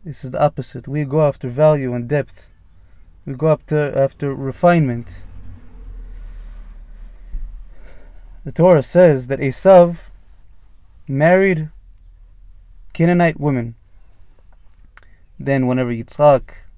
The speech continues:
sent Yaakov to get married, he said, "Go marry one of your cousins." And Esav, it, so it says that, uh, in the Pasuk, Esav saw that the daughters of Canaan were, were evil in the eyes of Yitzchak, his father.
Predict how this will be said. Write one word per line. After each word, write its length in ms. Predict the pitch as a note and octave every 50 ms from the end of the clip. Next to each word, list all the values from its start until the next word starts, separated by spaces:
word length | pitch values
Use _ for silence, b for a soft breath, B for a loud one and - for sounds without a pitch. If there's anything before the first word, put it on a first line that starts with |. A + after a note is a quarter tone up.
| - - - -
sent 280 | - - - D3 C3+ -
Yaakov 560 | C3 B2+ B2 A#2+ - - D#3 D#3+ D3+ C3 A#2+ - - - - - - - - - - - - - - - - - - - - -
to 80 | - C3
get 160 | B2 C3+ B2+
married, 460 | B2 C#3+ E3 E3+ D#3+ D3+ C#3 B2 - - - - - - - - - -
he 60 | C#3
said, 300 | - - E3 D#3+ C3+ B2
"Go 280 | D3+ E3 F3 F3 D#3 C3
marry 520 | C#3+ D#3 E3 E3+ E3+ E3 D#3+ D#3 - - - -
one 160 | - D3 D#3
of 20 | D#3
your 120 | D3+ C#3
cousins." 560 | - D#3+ D#3+ C#3 C3 A#2+ A2+ - - - - - - - - - - - - - - - - - - - - - - - - - - - - - - - - - - - - - - - - - - - - - - - - - - D#4
And 380 | G3 C3+ B2+ B2+ B2 A#2+ A#2 -
Esav, 600 | B2 B2+ A#2 - - F3 F3+ E3+ D3+ C3 B2 C3 - - - - - - - - - - - - - - - - - - - - - - -
it, 140 | - C3+ -
so 140 | - D#3+ E3
it 200 | D#3 D3 B2+ -
says 460 | - - E3+ E3+ E3 D3 C3+ C#3 D3+
that, 440 | - D3 D3 C#3 C3+ C3 - - -
uh, 100 | C#3 C3+
in 120 | C3+ C3
the 60 | B2
Pasuk, 400 | - - B2 - - F#3+ F3+ D#3+
Esav 440 | - C#3 B2+ - - F3 F3 E3 C3+ -
saw 340 | - - E3+ F3 E3 D3
that 100 | C3 C3+
the 140 | C3 B2 B2
daughters 320 | B2+ D#3 E3 D#3+ D3+ B2+ B2+
of 80 | -
Canaan 320 | - C#3 D#3 E3 D#3 D3+ C#3
were, 180 | C3+ C3+ - -
were 240 | - C#3 C#3 D3 -
evil 300 | F3 F#3+ G3 E3+ E3 D#3
in 100 | D3+ D3
the 80 | C#3 C#3+
eyes 180 | C#3+ D#3 C#3+
of 80 | C3+ C3
Yitzchak, 340 | C3 B2 - - D3 C#3 -
his 120 | C3+ -
father. 320 | - C3 B2+ B2 A#2+ B2